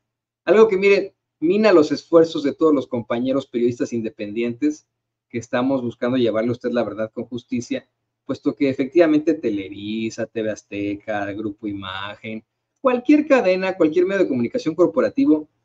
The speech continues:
puede llevarlo, pueden llevar lo que ellos quieran, tienen la lana de pagar los derechos de lo que sea.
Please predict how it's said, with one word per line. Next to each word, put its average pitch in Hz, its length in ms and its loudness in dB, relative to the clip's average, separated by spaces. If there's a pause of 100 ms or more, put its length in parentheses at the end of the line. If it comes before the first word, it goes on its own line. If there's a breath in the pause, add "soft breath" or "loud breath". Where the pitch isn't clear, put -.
(160)
puede 175 280 6
llevarlo, 139 580 6
pueden 160 220 2
llevar 123 240 2
lo 135 120 2
que 139 80 -2
ellos 131 180 -2
quieran, 139 240 -2
tienen 151 260 4
la 110 120 0
lana 113 460 -8 (220)
de 107 120 -20
pagar 107 360 -6
los 120 180 -2
derechos 104 680 -12 (380)
de 107 80 -10
lo 101 160 -4
que 104 120 -16
sea. 110 360 -8